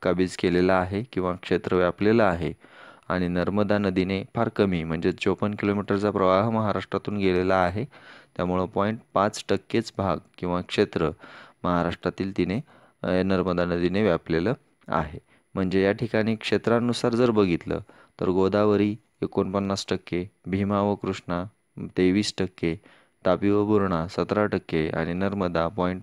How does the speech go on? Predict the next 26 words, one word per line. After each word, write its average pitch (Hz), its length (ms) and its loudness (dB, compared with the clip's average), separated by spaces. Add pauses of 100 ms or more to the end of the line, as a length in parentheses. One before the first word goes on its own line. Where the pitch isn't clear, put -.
पाच 95 300 -2
टक्के. 80 380 -6 (500)
याच्यावरून 98 500 0 (260)
ऑप्शन 104 400 -4
फर्स्ट - 500 0 (200)
हे 98 120 2
या 92 100 4
ठिकाणी 95 380 -2
आन्सर 92 340 0
त्याचं 95 260 -4
राहणार 95 360 0
आहे. 101 220 0 (480)
म्हणजे 95 220 2
या 98 180 2 (240)
प्रश्नावरून 113 540 -2
आपण 113 220 -2
लक्षात 120 500 -2
काय 107 180 4
घेतोय, 90 320 0 (480)
तर 95 80 0
महाराष्ट्रातील 107 760 -2
प्रमुख 113 400 0
नद्या 110 360 4
आहेत, 80 280 -2 (460)
त्या 101 100 -2
नद्यांच्या 98 480 -2